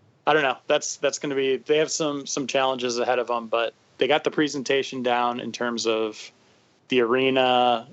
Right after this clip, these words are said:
you know, the kinda how they're presenting the players, and then the,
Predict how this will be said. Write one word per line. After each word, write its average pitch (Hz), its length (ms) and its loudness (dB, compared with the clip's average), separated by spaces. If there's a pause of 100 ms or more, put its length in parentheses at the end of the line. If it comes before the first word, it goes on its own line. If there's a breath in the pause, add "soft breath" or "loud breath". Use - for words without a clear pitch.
you 147 160 -6
know, 113 240 0
the 107 480 -2 (260)
kinda 127 240 2
how 123 140 2
they're 120 140 -2
presenting 120 400 -2
the 113 60 -6
players, 123 600 0 (680 soft breath)
and 117 180 -2
then 113 200 -2
the, 107 380 0